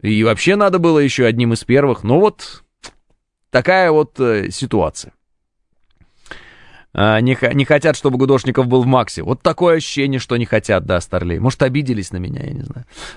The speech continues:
«Надо еще раз, сто процентов заявление затерялось», пишет Алекс Поляков. М, заявление оформляется в виде электронном. Там бот. Вот этот бот, да я вам сейчас просто скажу, господи, это все, это ж-, так, секунду. Вот.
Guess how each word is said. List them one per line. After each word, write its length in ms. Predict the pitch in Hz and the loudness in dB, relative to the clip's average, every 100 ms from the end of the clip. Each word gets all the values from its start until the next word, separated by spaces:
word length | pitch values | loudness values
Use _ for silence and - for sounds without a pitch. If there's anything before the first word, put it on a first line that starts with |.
| - | -2
«Надо 260 | 135 165 | 2 4
еще 320 | 185 180 214 196 | 2 2 2 2
раз, 160 | 143 | 2
сто 180 | - 160 | 2 0
процентов 580 | 160 156 185 185 160 120 | 2 0 0 0 0 0
заявление 520 | 135 139 156 170 151 | 2 2 2 2 2
затерялось», 600 | 127 135 151 160 139 110 | 0 0 4 4 4 0
пишет 260 | - 107 - | -6 -6 -2
Алекс 220 | 101 98 | -2 -2
Поляков. 400 | 107 107 101 82 - | -2 -2 -2 -4 -6
М, 320 | 165 120 113 | -6 -2 0
заявление 640 | 104 107 123 139 208 202 160 | 0 2 2 4 2 4 2
оформляется 840 | - 131 139 156 175 147 - 123 | 2 0 4 4 4 2 0 -2
в 40 | |
виде 420 | 110 117 143 117 117 | -2 -4 -2 0 0
электронном. 1000 | 123 131 - - 160 147 110 73 104 - | 2 2 2 0 4 2 0 -8 -12 -10
Там 280 | 110 135 135 | -2 0 0
бот. 520 | 87 127 123 - - _ | 0 4 4 0 -12 _
Вот 200 | 107 123 | -4 0
этот 200 | 143 123 | 0 0
бот, 260 | 120 180 135 | 2 0 0
да 120 | 113 | -2
я 160 | 156 | 0
вам 80 | 190 | -2
сейчас 220 | - 175 | -4 -8
просто 300 | - 156 139 | -6 -6 -6
скажу, 300 | - - 110 - | -6 -6 -6 -6
господи, 320 | - - - | -10 -10 -14
это 80 | - | -8
все, 140 | - | -8
это 80 | - | -8
ж-, 160 | 110 135 _ - - - - - _ _ | -10 -18 _ -20 -20 -20 -18 -20 _ _
так, 200 | - - | -10 -8
секунду. 500 | - - - - - - - - _ _ _ - | -10 -14 -10 -10 -10 -14 -20 -20 _ _ _ -16
Вот. 500 | - - 143 - | -12 -10 -10 -14